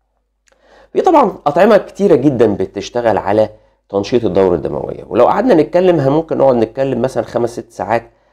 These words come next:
على الأغذية اللي بتنشط الدورة الدموية. المهم إن إحنا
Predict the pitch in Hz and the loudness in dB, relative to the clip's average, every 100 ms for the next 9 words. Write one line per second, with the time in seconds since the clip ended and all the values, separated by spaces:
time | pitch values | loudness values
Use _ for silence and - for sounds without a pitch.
0 | _ - 107 110 - 82 90 107 107 - | _ -4 2 2 2 0 2 0 0 -2
1 | - - - - 76 85 80 - 71 - | -8 -10 -10 -12 -4 -2 -2 -6 -18 -20
2 | - - 87 160 247 175 185 156 | -20 -18 -4 0 0 0 -2 -4